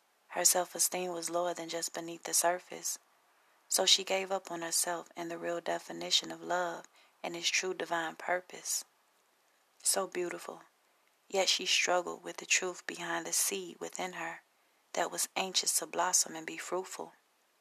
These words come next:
"I know, I know," is what she always yelled. However,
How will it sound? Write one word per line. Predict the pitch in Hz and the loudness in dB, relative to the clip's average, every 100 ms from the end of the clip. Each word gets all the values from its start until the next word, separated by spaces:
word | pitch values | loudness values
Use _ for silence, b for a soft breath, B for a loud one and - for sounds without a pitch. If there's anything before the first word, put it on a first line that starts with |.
| _ _ _ _ - - | _ _ _ _ -10 2
"I | 185 | 2
know, | 180 180 190 190 180 - | 2 0 2 2 -2 -4
I | 185 | -4
know," | 180 185 208 180 175 - b b b b b - | -2 -2 -2 -4 -10 -16 b b b b b -4
is | 175 - | -2 0
what | 175 | 2
she | - 170 | 2 2
always | 165 165 165 165 | 0 0 -2 -2
yelled. | 165 165 - - b b b b b | -4 -6 -10 -16 b b b b b
However, | b 180 175 170 165 165 | b 4 6 4 0 -8